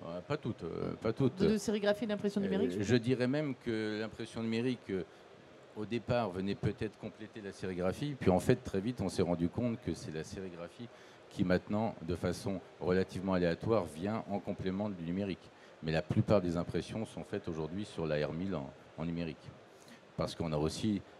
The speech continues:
Speaker 1: je dirais que c'est, on est proche de la science exacte, c'est-à-dire qu'en termes de passe, en termes de, de gâche, euh, on est à, à quasi zéro. Alors qu'en sérigraphie, vous ne pouvez pas éviter, euh, de toute façon, une perte de matière relativement,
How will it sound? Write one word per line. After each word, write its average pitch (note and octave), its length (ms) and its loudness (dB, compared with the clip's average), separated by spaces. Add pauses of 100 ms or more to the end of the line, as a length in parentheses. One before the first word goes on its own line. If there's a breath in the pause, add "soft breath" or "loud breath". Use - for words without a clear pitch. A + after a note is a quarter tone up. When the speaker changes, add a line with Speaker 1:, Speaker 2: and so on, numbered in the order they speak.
(120)
Speaker 1:
je D#2 100 0
dirais F#2 320 2
que - 80 -12
c'est, E2+ 360 2
on F2 160 0
est F2 80 0
proche G#2+ 340 4
de G2 80 2
la F#2+ 120 2
science F#2+ 300 -6
exacte, G2+ 380 -4
c'est-à-dire - 300 -6
qu'en E2+ 120 -4
termes F2+ 280 0
de F2 100 0
passe, A2+ 380 0
en E2+ 100 -2
termes F2 300 -2
de, D#2 120 -2 (380 loud breath)
de D#2+ 180 0
gâche, G#2+ 480 0 (300)
euh, C#2 260 -4 (100)
on E2+ 120 -2
est E2 140 2
à, D#2 100 0
à D#2 400 -6
quasi F#2 260 0
zéro. G2+ 340 6 (300)
Alors E2+ 180 0
qu'en G2 140 -2
sérigraphie, E2+ 580 -2
vous F#2+ 140 -6
ne D#2+ 80 -8
pouvez F2 180 -2
pas F2 220 2
éviter, E2 420 0 (340 loud breath)
euh, D2+ 120 -8
de E2 60 -6
toute - 180 -8
façon, F#2 400 -2
une E2 140 2
perte - 320 -2
de E2 100 0
matière F2 400 -4
relativement, D#2+ 680 -4